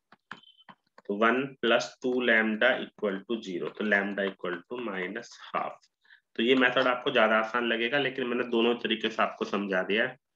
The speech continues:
उम्मीद है सभी को समझ में आ गया होगा। मिसलेनियस एक्सरसाइज का फिफ्टीन्थ क्वेश्चन था ये,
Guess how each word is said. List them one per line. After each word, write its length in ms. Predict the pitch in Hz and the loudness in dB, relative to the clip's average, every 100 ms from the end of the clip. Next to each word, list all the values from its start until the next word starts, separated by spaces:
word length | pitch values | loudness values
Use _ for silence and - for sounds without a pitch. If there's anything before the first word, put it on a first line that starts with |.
| _ _ _ _ _ - | _ _ _ _ _ 0
उम्मीद 280 | 117 123 | 2 4
है 60 | 135 | 2
सभी 220 | 139 120 123 | 0 -2 0
को 120 | 127 | -2
समझ 200 | 120 113 | 0 0
में 140 | 113 104 | 2 2
आ 40 | |
गया 160 | 101 104 | 2 -2
होगा। 220 | 104 135 - - _ _ _ _ _ | 0 -2 -4 -14 _ _ _ _ _
मिसलेनियस 600 | 110 110 127 127 139 139 | -2 0 4 4 4 2
एक्सरसाइज 400 | 123 - 123 113 | -4 2 4 4
का 140 | - 147 | 2 -4
फिफ्टीन्थ 680 | - 123 - - 120 120 - | -2 -6 -8 -2 0 0 -2
क्वेश्चन 360 | 107 - 101 | -6 -4 -8
था 140 | 95 101 | -4 -4
ये, 240 | 117 127 | -4 -6